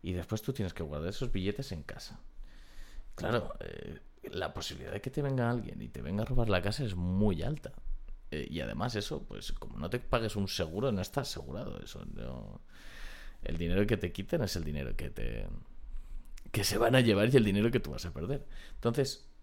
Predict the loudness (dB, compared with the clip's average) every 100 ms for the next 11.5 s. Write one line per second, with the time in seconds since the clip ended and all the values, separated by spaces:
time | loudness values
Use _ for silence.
0 | -4 2 2 2 0 0 -4 -8 -4 -6
1 | -6 -10 4 6 6 4 -2 -6 -8 -6
2 | 0 2 2 2 2 2 4 4 4 2
3 | -2 -6 -6 -6 -6 -4 -2 2 4 4
4 | 4 2 -2 -2 -2 0 4 6 4 2
5 | -2 0 -2 -4 -8 -10 -12 -14 -12 -2
6 | 0 0 -2 -2 -4 -4 -8 -10 -12 -12
7 | -12 -14 -4 2 2 0 0 0 2 0
8 | -4 -2 0 -2 -2 -8 -12 -14 -14 -14
9 | -14 -8 -6 -6 -8 -6 -6 -4 -2 -2
10 | -2 -2 -4 -4 -4 -4 -2 -2 -2 -2
11 | -2 -4 -6 -10 -14